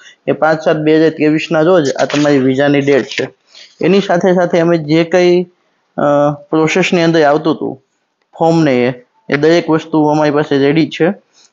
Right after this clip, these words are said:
કે અમે એને ફોર્મ બી કરેલું છે. આ એનું વિઝાનું આખે આખું ફોર્મ છે, પ્લસ, અ,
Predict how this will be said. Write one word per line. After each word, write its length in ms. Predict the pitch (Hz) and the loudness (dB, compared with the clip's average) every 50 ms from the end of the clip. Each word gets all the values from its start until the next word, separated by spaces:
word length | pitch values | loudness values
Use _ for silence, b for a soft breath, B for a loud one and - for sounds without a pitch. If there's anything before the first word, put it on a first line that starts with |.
| _ _ | _ _
કે 60 | - 139 | -2 0
અમે 160 | 139 147 147 | 0 2 2
એને 160 | 143 151 147 | 2 0 0
ફોર્મ 380 | 139 139 - 160 151 156 160 151 | -2 -2 -2 0 0 2 2 2
બી 120 | 160 151 | 0 0
કરેલું 380 | - 165 156 160 160 156 156 151 | 0 0 0 2 2 2 0 -2
છે. 160 | - - 170 | 0 -2 0
આ 120 | 156 139 | 0 0
એનું 600 | 131 135 135 135 135 131 135 139 131 - _ 139 | 0 0 0 0 -2 -2 -2 -4 -8 -10 _ -2
વિઝાનું 420 | 135 143 143 151 147 147 143 139 139 | -2 0 0 0 0 2 2 0 0
આખે 200 | 139 - - 147 | 0 -2 -2 -4
આખું 220 | 135 - 147 135 - - | -2 -2 -4 -6 -4 -2
ફોર્મ 240 | 147 151 160 165 | 0 0 0 0
છે, 180 | 160 - 170 190 220 220 B B B B B B B B _ - | 0 0 0 0 0 -2 B B B B B B B B _ -2
પ્લસ, 360 | 151 160 165 170 165 - 180 | 0 2 2 0 0 0 0
અ, 420 | 175 170 175 185 185 180 b b | 0 2 2 0 -2 -4 b b